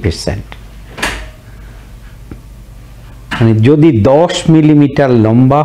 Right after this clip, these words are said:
হয়, তাহলে আট মিলিমিটার উইডথ হবে। এবং এইটা আবার ফেসের নানা ধরনের সাথে একটা মিল তৈরি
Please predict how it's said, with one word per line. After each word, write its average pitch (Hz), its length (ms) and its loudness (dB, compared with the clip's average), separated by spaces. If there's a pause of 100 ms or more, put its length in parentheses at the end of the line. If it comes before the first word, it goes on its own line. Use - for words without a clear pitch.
হয়, 208 200 0 (680)
তাহলে 120 200 0 (180)
আট 143 120 -4 (140)
মিলিমিটার 113 480 0 (120)
উইডথ 110 280 0 (100)
হবে। 90 220 -4 (840)
এবং 208 160 2 (460)
এইটা 226 200 2 (100)
আবার 202 180 2 (140)
ফেসের 233 500 2 (160)
নানা 165 220 2 (180)
ধরনের 180 420 2 (120)
সাথে 151 300 -2 (600)
একটা - 200 -4 (180)
মিল 147 320 4 (420)
তৈরি 113 220 2